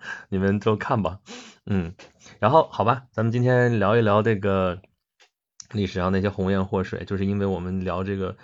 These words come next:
中国历史上大人物嘛，这个已经讲到啊，欢迎强叔，欢迎强叔。嗯，已经讲到了那个红颜祸水了啊，既然说到这儿了嘛，咱们就这话题多聊两句，就是节目里边没说到的，我们可以多聊一聊。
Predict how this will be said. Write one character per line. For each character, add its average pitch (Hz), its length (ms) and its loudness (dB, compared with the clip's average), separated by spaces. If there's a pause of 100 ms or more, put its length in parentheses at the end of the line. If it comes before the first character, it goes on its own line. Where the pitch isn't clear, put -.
(200)
中 113 160 -2
国 101 80 0
历 101 100 -2
史 95 160 -8
上 98 160 -2
大 104 180 -2
人 90 160 -2
物 104 120 -4
嘛， - 160 -14 (360)
这 101 140 -4
个 92 100 -2
已 87 80 -6
经 95 180 -2
讲 85 240 -4
到 90 280 0
啊， - 380 -8
欢 175 200 0
迎 170 140 -2
强 143 200 -4
叔， 151 240 -4
欢 143 240 -8
迎 139 60 -4
强 113 220 -6
叔。 113 220 -6 (760)
嗯， 95 240 -2 (680)
已 98 80 -4
经 101 140 2
讲 87 240 0
到 98 140 4
了 95 80 2
那 92 100 2
个 92 140 0
红 95 180 -2
颜 98 140 2
祸 98 200 -2
水 95 180 -6
了 - 80 -12
啊， 90 420 -10
既 - 100 -8
然 92 140 -2
说 131 180 -2
到 123 120 4
这 104 120 2
儿 95 120 2
了 90 60 -2
嘛， 87 140 -4
咱 90 140 -8
们 92 100 -4
就 95 80 -4
这 95 140 -4
话 95 160 -2
题 107 100 -4
多 180 160 -2
聊 120 140 4
两 92 200 0
句， 92 180 -8
就 120 140 -6
是 117 120 -4
节 123 160 -2
目 196 80 2
里 139 100 0
边 117 140 0
没 127 120 0
说 160 200 2
到 165 160 2
的， 101 80 2
我 - 60 -4
们 87 100 -10
可 104 100 -4
以 - 20 0
多 107 140 -2
聊 98 200 2
一 104 40 -2
聊。 - 260 -8